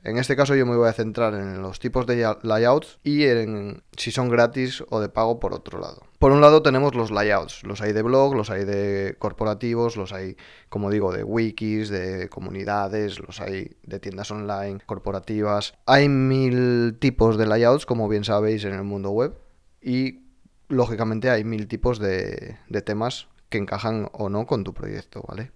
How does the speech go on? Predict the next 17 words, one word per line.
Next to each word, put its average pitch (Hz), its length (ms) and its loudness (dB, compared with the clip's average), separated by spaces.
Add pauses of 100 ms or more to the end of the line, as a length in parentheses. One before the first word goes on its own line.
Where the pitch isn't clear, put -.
La 147 160 6
segunda 151 240 2
cate-, 147 320 2
categorización 143 880 2
es 135 420 0
el 120 160 -2
tema 123 240 4
del 120 140 4
dinero. 98 420 -2 (300)
Los 107 160 -14
hay 104 80 -2
gratuitos 151 600 0
y 131 40 0
los 113 160 -4
hay 123 80 0
de 110 100 -2
pago. - 280 -12